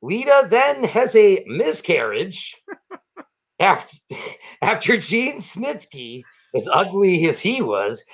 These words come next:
hit Kane with a chair, which caused Kane to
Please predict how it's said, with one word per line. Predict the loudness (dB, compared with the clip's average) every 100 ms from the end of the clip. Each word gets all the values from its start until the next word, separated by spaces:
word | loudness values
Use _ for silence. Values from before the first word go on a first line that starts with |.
| -20 _
hit | 2 2
Kane | 0 4 4 4 0 4
with | 6
a | 4
chair, | -2 0 4 6 4
which | 2 0
caused | 2 4 2 0
Kane | 0 0 -2
to | -4